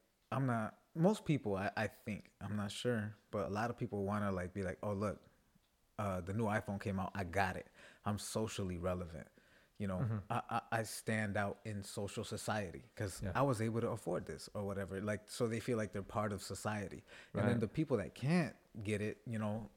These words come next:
Speaker 1: I feel like they feel down. Like, man, like, that, that's their goal. And that, that's sad to me. I don't know.
Speaker 2: Yeah.
Speaker 1: But, uh, I don't know. That's,
Speaker 2: It
Speaker 1: that's a, that's a topic on its own, you know?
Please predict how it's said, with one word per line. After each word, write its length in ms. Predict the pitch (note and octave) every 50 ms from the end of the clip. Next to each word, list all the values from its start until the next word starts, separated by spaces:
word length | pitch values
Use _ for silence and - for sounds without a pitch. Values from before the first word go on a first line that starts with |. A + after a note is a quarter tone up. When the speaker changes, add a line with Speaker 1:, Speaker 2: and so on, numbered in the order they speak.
| - -
Speaker 1:
I 60 | -
feel 180 | - - D#3 C3+
like 160 | A#2 G#2+ -
they 100 | - G#2
feel 240 | - - B2+ A2 G2 F#2 -
down. 280 | - G#2+ A2 G#2+ G2+ F#2
Like, 180 | F#2+ F#2 -
man, 280 | - A#2 A#2+ G#2+ F#2+ F#2+
like, 200 | G2 G2 - - A#2+
that, 180 | C3 - -
that's 220 | B2+ C#3 D3 C#3+ -
their 140 | C#3+ A#2+
goal. 600 | G#2+ G2 - - G#2+ A2 G#2+ - - - - - - - - - - - _ _ - -
And 100 | G#2+ A#2
that, 140 | D3 E3+ - - -
that's 240 | - G#3 B3+ - -
sad 280 | - F3+ C4 G#3+ -
to 100 | - A2
me. 240 | B2 D#3 C#3+ G#2 F2+
I 60 | A2 B2+
don't 140 | C3+ B2
know. 180 | C3+ C3 G#2 F#2+ - - - - -
Speaker 2:
Yeah. 80 | A2+ A2+ A#2 A#2+ A#2+ A2+ - - - _ -
Speaker 1:
But, 160 | A2 G#2+ G#2+
uh, 300 | E2 G#2 G#2 G2+ G2 F#2+ F2+ G2 - - -
I 60 | - F#3
don't 100 | - A2
know. 140 | A#2 C3+ C3+ -
That's, 220 | A#2+ A2+ - -
Speaker 2:
It 80 | - -
Speaker 1:
that's 180 | A#2+ A#2+ - -
a, 240 | G#2+ G2 F#2+ F#2+ - - -
that's 160 | C#3+ B2 -
a 40 | -
topic 360 | - - A2 G2+ - G#2 G2 -
on 140 | G2 F#2+ F#2+
its 140 | F#2 F2+ -
own, 260 | A#2+ D3 D3+ - G#2+
you 80 | G#2 G#2
know? 180 | A2 A#2+ C#3+